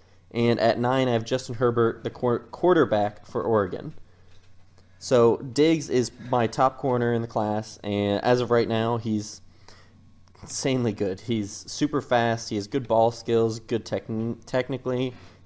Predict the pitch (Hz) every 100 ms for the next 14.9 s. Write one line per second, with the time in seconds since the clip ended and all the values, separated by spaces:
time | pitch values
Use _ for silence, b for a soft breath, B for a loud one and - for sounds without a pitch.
0 | - 123 117 120 117 101 113 113 - 110
1 | 95 104 - 110 107 104 101 101 98 104
2 | 104 57 - - - 113 107 107 139 135
3 | 135 135 b b b b - - 156 123
4 | - - 175 170 151 143 135 120 131 -
5 | 113 101 113 110 - 117 110 - 117 113
6 | - 101 95 101 107 101 101 - 110 110
7 | - 101 95 110 117 107 101 98 b b
8 | b b - 117 113 113 113 113 107 104
9 | 107 98 - 135 127 120 113 110 113 104
10 | 98 95 b b b - 113 113 110 113
11 | - 117 110 104 107 104 101 120 110 143
12 | 135 123 123 - 123 127 - 131 135 135
13 | 120 104 104 104 - 113 107 101 82 -
14 | 104 101 101 101 - 95 101 101 98